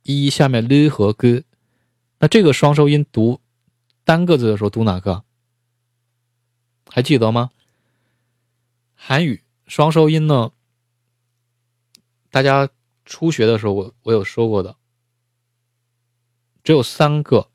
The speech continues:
正常情况下读后面的，其中了和 g 呢，就是包含在这三个里面，所以这个呢，我们读后面的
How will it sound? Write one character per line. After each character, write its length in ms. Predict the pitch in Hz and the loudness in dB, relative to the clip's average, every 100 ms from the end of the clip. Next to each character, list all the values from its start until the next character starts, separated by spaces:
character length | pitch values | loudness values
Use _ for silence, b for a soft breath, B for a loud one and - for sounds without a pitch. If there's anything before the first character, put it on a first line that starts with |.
| _ | _
正 140 | - 127 | -2 0
常 140 | 117 | 0
情 160 | - 104 | -4 -6
况 120 | 110 | -4
下 160 | 107 95 | -2 -4
读 380 | - 98 104 - _ _ | -4 -6 -8 -12 _ _
后 280 | _ - 156 | _ -2 0
面 140 | 104 92 | 0 -6
的， 120 | 107 _ _ _ _ _ _ - | -10 _ _ _ _ _ _ -8
其 160 | - | -2
中 180 | 123 135 | 0 0
了 240 | 123 135 139 | 0 2 2
和 200 | 117 107 | 0 0
g 160 | 120 | 0
呢， 160 | 113 104 | -2 -2
就 160 | - 110 | -2 -2
是 180 | 98 107 _ _ _ _ _ _ _ _ - | -4 -8 _ _ _ _ _ _ _ _ 0
包 160 | 131 | 0
含 140 | 123 98 | 0 -2
在 100 | 101 | -2
这 120 | 104 | -2
三 220 | - 113 | -4 -4
个 100 | 110 | -2
里 120 | 92 | -4
面， 200 | 92 101 - | -6 -14 -8
所 140 | 123 | -4
以 60 | 113 | -2
这 140 | 151 | 0
个 60 | 131 | 0
呢， 60 | |
我 60 | 110 | -2
们 100 | 95 | -4
读 120 | 101 | -8
后 140 | 107 131 | -4 -4
面 120 | 98 | -4
的 120 | 92 | -10